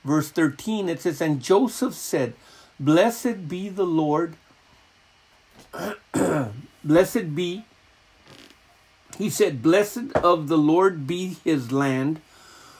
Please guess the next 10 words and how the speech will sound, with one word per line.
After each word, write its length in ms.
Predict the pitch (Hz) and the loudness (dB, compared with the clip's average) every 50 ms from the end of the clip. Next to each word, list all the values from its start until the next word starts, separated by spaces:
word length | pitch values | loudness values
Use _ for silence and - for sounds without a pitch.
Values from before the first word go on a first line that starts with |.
| - _ | -20 _
for 320 | - - - 196 185 180 | -12 4 8 8 8 8
the 120 | 160 170 160 | 8 4 2
precious 600 | - - - 208 220 226 220 - 262 214 - - | 0 -2 0 0 0 0 -2 -4 -6 -6 -6 -8
things 460 | - - 208 202 208 208 208 202 165 | -6 -4 -2 -2 -2 -2 -4 -2 0
of 220 | 175 170 143 120 - | 0 0 -2 -2 -2
heaven, 420 | 160 151 143 156 185 214 269 320 - _ _ _ _ _ _ _ _ _ _ _ _ _ _ _ | -2 -2 0 0 -2 -4 -4 -6 -10 _ _ _ _ _ _ _ _ _ _ _ _ _ _ _
for 180 | - 175 180 170 | 4 6 6 6
the 120 | 156 165 | 6 4
precious 640 | - - - - 190 196 196 - - 220 208 175 165 | 2 0 0 0 2 2 0 0 -2 -2 -2 -2 -4
dew, 640 | 165 147 127 123 143 196 202 185 165 165 190 220 | -4 -6 -6 -4 -2 -2 -2 0 -2 -4 -6 -8